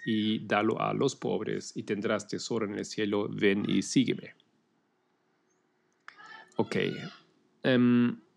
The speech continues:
entonces, otras palabras, para ser perfecto y responder la pregunta del joven rico, tú tienes que dar ¿a quién? A tu prójimo. ¿No es cierto? Eso es, es, eso es lo que Jesús le está enseñando. Está,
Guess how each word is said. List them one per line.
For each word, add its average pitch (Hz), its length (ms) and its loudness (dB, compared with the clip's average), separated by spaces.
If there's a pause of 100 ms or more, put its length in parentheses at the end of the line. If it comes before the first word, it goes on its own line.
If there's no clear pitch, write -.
(460)
entonces, 156 400 4
otras 170 260 2
palabras, 117 720 0
para 120 160 2
ser 190 240 2
perfecto 131 720 0 (600)
y 113 100 -2
responder 110 460 -2
la 104 180 0
pregunta 131 400 2
del 104 140 2
joven 104 320 -2
rico, 113 420 0 (520)
tú - 100 -4
tienes 185 260 0
que 131 140 2
dar 135 280 2
¿a - 40 0
quién? - 300 -2 (760)
A 110 80 -6
tu - 160 -4
prójimo. - 540 -6 (500)
¿No - 60 -6
es - 40 -8
cierto? 156 180 2
Eso - 180 2
es, - 220 -4
es, - 420 -4
eso 147 260 2
es 127 60 0
lo 127 120 0
que - 140 -14
Jesús 113 360 -4
le 107 40 0
está - 200 -2
enseñando. 101 520 -6
Está, 120 460 0